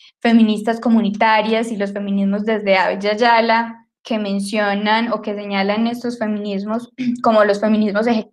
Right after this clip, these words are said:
hegemónicos blancos, no solamente por el color de piel, sino porque también in-, han intentado homogeneizar, eh, el ser mujer, ¿cierto? Y eso, eh, sin embargo, pues, esta discusión ha permitido la amplitud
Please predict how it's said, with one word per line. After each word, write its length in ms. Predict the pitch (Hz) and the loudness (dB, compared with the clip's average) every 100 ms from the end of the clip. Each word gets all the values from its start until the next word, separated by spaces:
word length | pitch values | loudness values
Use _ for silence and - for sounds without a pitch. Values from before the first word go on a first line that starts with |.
| - | 0
hegemónicos 760 | 220 220 220 208 226 247 233 | 4 4 4 4 2 0 -2
blancos, 460 | 220 208 285 247 247 - - - - _ _ _ | 0 -2 -2 -10 -12 -16 -20 -20 -20 _ _ _
no 200 | 226 226 | 4 4
solamente 460 | 226 254 247 247 262 | 6 4 6 4 4
por 160 | 220 | 2
el 100 | 202 | 2
color 300 | 202 220 190 | 2 0 2
de 120 | 190 226 | 0 -4
piel, 540 | 240 262 240 277 269 | 0 2 2 0 -8
sino 440 | - 214 202 196 196 | -14 -10 -6 -6 -4
porque 640 | 220 - 120 98 101 - _ _ _ _ _ - | -4 -4 -4 -4 -4 -12 _ _ _ _ _ 0
también 360 | 220 226 220 220 | 2 4 4 4
in-, 240 | 240 247 | 2 2
han 160 | 240 240 | 0 4
intentado 720 | 247 240 196 196 214 196 208 | 4 4 0 0 2 4 4
homogeneizar, 1000 | 226 208 226 202 196 196 - 190 185 - _ _ _ _ - | 4 0 -2 -4 -4 -4 0 0 0 -4 _ _ _ _ -8
eh, 420 | 220 220 220 - | -2 2 2 0
el 140 | 233 240 | -2 -2
ser 240 | 240 226 | -2 -2
mujer, 420 | 220 226 196 175 _ | -2 -4 -6 -10 _
¿cierto? 400 | - 254 - - | -6 -6 -4 -2
Y 140 | 247 | 0
eso, 480 | 247 - 226 - - _ _ _ _ - | 0 0 -2 -2 -8 _ _ _ _ -2
eh, 160 | 226 | 0
sin 140 | 226 262 | 2 2
embargo, 340 | 262 254 294 | 4 4 4
pues, 160 | 311 311 | 4 2
esta 260 | 320 339 | 0 2
discusión 600 | 302 247 - 233 247 285 | 2 2 -6 -6 -2 0
ha 120 | 254 | 0
permitido 520 | 247 262 247 - 220 214 | 0 -2 -2 -4 -4 -2
la 100 | 240 | -2
amplitud 960 | 233 226 202 - 208 202 202 202 196 | -4 -6 -10 -10 -8 -4 -4 -4 -4